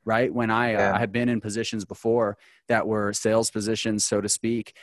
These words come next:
Speaker 1: and I just didn't get a lot of energy from it because I couldn't
Speaker 2: Yeah.
Speaker 1: get past myself. And maybe that was my spiritual maturity and maturity in
Speaker 2: Right.
Speaker 1: general, but I couldn't get past my return.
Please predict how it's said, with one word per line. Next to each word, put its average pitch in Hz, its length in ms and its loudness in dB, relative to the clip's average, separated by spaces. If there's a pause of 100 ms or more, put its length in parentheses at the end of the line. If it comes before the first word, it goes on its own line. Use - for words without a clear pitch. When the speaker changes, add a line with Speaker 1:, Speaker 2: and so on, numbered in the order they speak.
Speaker 1:
and 117 140 0
I 120 100 4
just 147 140 -2
didn't 135 160 2
get 131 100 4
a 123 60 4
lot 110 160 4
of - 80 -4
energy 123 380 0
from 107 280 -2
it 110 140 -2
because 110 300 -4
I 104 100 2
couldn't 113 480 0
Speaker 2:
Yeah. 123 80 2
Speaker 1:
get - 80 -6
past 113 380 -2
myself. 113 580 0
And 117 100 -2
maybe 127 220 2
that 110 140 2
was 107 100 -2
my 101 120 -4
spiritual 113 420 0
maturity 120 640 0
and 117 100 -2
maturity 117 480 2
in 107 60 0
Speaker 2:
Right. 104 100 4
Speaker 1:
general, 131 460 2 (440)
but 123 120 4
I - 40 6
couldn't 185 240 2
get 151 160 2
past 127 280 2
my 107 320 4
return. 95 560 0